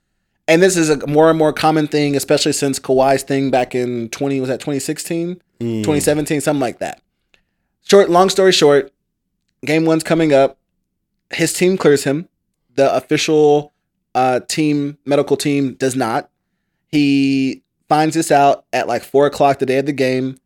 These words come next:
Speaker 1: after thinking he was gonna play, been practicing three consecutive days.
Speaker 2: Yeah, everybody thought he was gonna play.
Speaker 1: His
Speaker 2: His
Speaker 1: teammates thought he was
Speaker 2: teammates.
Speaker 1: gonna, he looked good, he looked healthy, he felt good. And it's the playoffs. You've been out for a month.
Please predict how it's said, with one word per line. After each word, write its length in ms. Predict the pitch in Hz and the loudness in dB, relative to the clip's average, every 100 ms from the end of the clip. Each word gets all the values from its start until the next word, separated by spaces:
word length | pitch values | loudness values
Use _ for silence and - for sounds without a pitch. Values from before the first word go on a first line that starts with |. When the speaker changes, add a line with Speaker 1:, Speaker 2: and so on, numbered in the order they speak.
| _ _ _ - | _ _ _ -2
Speaker 1:
after 340 | 156 - 143 | -2 0 -2
thinking 320 | 139 151 151 | -2 -2 -2
he 80 | 147 | 0
was 120 | 143 | 0
gonna 180 | 143 143 | -2 -4
play, 360 | - 143 139 143 | 2 4 4 2
been 160 | 120 | -4
practicing 680 | - 156 - 147 160 151 147 | 0 0 0 -4 -2 0 -2
three 180 | 139 156 | -2 -2
consecutive 480 | 151 151 143 147 131 | 0 -2 0 0 2
days. 440 | 143 143 143 143 | 2 2 2 0
Speaker 2:
Yeah, 140 | 139 - | 0 2
everybody 480 | 156 190 170 147 127 | 4 4 4 4 4
thought 180 | 120 117 | 0 0
he 100 | 113 | -2
was 160 | 101 | -4
gonna 200 | 98 95 | -8 -10
play. 160 | 92 - | -6 -4
Speaker 1:
His 100 | 143 | -4
Speaker 2:
His 100 | - | 0
Speaker 1:
teammates 320 | 170 165 147 | 2 4 4
thought 160 | 151 160 | 4 4
he 60 | |
was 100 | 156 | 2
Speaker 2:
teammates. 20 | 139 | 0
Speaker 1:
gonna, 140 | 147 | -2
he 120 | 160 | 2
looked 280 | 151 165 120 | 4 4 4
good, 380 | 156 156 156 147 | 4 6 6 4
he 100 | 139 | 2
looked 220 | 143 151 | 2 2
healthy, 300 | - 151 156 | 2 0 0
he 100 | 143 | -4
felt 300 | 143 151 143 | 0 0 0
good. 380 | 147 147 147 139 - | 2 4 4 2 2
And 120 | 208 | 0
it's 100 | 202 | 0
the 80 | 220 | 2
playoffs. 580 | 294 - 104 - - _ _ _ _ - | 4 4 0 -6 -18 _ _ _ _ -8
You've 80 | 165 | -2
been 100 | 175 | 2
out 160 | 180 170 | 2 4
for 120 | 180 | 4
a 40 | |
month. 380 | 170 156 180 185 | 4 4 2 -4